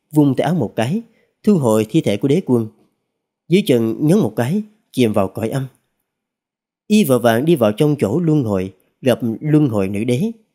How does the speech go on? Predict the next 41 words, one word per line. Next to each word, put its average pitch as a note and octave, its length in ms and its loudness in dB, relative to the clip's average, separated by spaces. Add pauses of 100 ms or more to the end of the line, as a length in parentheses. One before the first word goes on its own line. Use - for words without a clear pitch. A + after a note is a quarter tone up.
(120)
nói: B2+ 280 -2 (1400)
"Đạo C3 240 2
huynh, E3+ 160 2 (600)
có A3+ 80 2
thể F3 100 4
giúp G#3 200 0
ta C#3 320 2
điều B2+ 240 0
tra C#3+ 140 2
thử C#3 180 2
xem, C#3 320 2 (560)
người D#3 140 4
này C3+ 120 4
có G3+ 120 2
phải G3+ 140 2
là D3 140 4
đời A#2 180 2
thứ E3+ 100 0
nhất A#3 200 2
hay E3+ 140 0
là B2+ 80 2
không D3 240 2
hả?" C3+ 200 -2 (1600)
Luân F#3 220 4
hồi A2 180 2
nữ A2+ 120 2
đế D3 260 2
thấy A3+ 100 2
rõ C3 220 0
gương D#3+ 220 0
mặt G#2+ 100 -6
của C#3+ 120 -2
đế F3+ 140 0
quân D3+ 260 0 (300)
thì A#2 220 0
thầm A2 220 -2
giật G#2 180 -2
mình, G2+ 240 -4 (500)
vươn C#3+ 240 2
tay B2+ 140 0
ra, A#2 340 -2